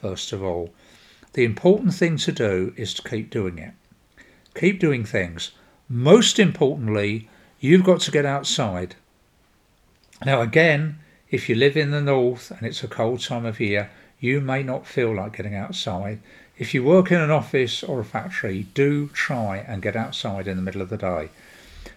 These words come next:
Try and dress that you can get out whatever the weather, and you can let that daylight onto your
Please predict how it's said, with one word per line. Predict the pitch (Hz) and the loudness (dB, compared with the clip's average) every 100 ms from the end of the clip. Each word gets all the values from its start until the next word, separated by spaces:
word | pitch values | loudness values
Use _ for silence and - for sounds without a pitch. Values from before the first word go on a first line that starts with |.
| _ - | _ 0
Try | - 160 185 | 4 6 6
and | 220 202 143 | 4 2 0
dress | 117 123 113 101 - - | 2 2 4 2 -2 -4
that | |
you | 127 104 | -4 -4
can | 107 95 | -4 -2
get | 147 143 | 0 0
out | 135 127 | -4 -4
whatever | 110 123 160 147 | -2 0 -2 -4
the | 110 | -4
weather, | 98 98 92 92 87 _ - | -2 -4 -2 -6 -6 _ -6
and | 120 110 | -2 0
you | 117 | -2
can | - 120 110 | -4 -4 0
let | 143 165 - _ | -2 -2 -8 _
that | 135 120 - - | -6 -6 -8 -4
daylight | 120 113 101 98 92 - | -2 -2 -2 -4 -6 -8
onto | 120 107 107 - | -6 -6 -6 -6
your | 95 98 92 98 | -4 -2 -2 -4